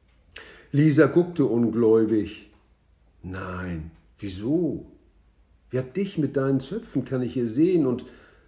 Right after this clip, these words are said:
da den Baum vor eurem Haus auch, aber mich kann ich nirgends entdecken.“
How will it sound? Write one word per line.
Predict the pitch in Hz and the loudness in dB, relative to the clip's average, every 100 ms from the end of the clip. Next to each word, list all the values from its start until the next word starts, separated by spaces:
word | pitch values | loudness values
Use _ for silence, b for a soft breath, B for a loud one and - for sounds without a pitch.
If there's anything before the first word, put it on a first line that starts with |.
| _ | _
da | 131 | 2
den | 135 131 107 | 4 4 2
Baum | 110 135 147 | 0 0 -2
vor | - - | -2 -2
eurem | 123 117 101 | -2 -2 -4
Haus | 107 104 - | -4 -6 -6
auch, | 101 131 156 - | -6 -2 0 -2
aber | 123 107 98 B B B B - | -6 -6 -6 B B B B -10
mich | 95 104 135 - | -4 -4 -4 -6
kann | 196 196 | -4 -2
ich | 170 | 0
nirgends | 175 185 127 117 | 2 4 2 -2
entdecken.“ | 95 92 90 - 76 | -8 -10 -12 -14 -20